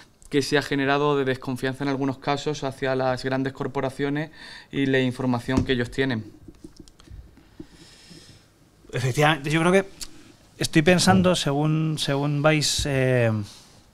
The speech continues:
Speaker 2: bueno, pues comentando sobre, sobre la idea que yo os proponía, eh, la, yo creo que lo que principalmente subyace, eh, en, en este momento en el que vivimos es la facilidad, ¿no?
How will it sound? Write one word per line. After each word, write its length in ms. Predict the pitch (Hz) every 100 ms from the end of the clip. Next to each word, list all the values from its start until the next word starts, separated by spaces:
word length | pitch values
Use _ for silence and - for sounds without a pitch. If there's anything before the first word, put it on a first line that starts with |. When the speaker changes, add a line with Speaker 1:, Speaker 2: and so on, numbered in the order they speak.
| - -
Speaker 2:
bueno, 220 | - 156 113
pues 160 | 123
comentando 580 | - 123 117 131 135 131
sobre, 500 | 131 123 120 113 113
sobre 500 | 110 117 113 110 110
la 140 | 113
idea 180 | 113 131
que 100 | 127
yo 60 | 127
os 80 | 123
proponía, 440 | 123 127 135 139 - - - - - -
eh, 300 | 135 131 127 - - - _ _ _ _ _ _ _ _ _ _ -
la, 220 | 147 139 -
yo 160 | 143
creo 120 | 185 196
que 60 |
lo 100 | 180
que 100 | 143
principalmente 1400 | 127 139 131 131 147 170 180 180 175 170 160 156 143 123 - -
subyace, 840 | - - 135 120 139 131 170 170 - - _ -
eh, 760 | 127 120 120 117 117 113 113
en, 420 | - 120 120 117 -
en 160 | 117 127
este 240 | 120 151
momento 300 | 143 135 151
en 60 | 143
el 60 |
que 100 | 135
vivimos 380 | 123 123 139 131
es 200 | 143 - - - -
la 160 | 131
facilidad, 600 | 123 120 - 110 117 101
¿no? 140 | 95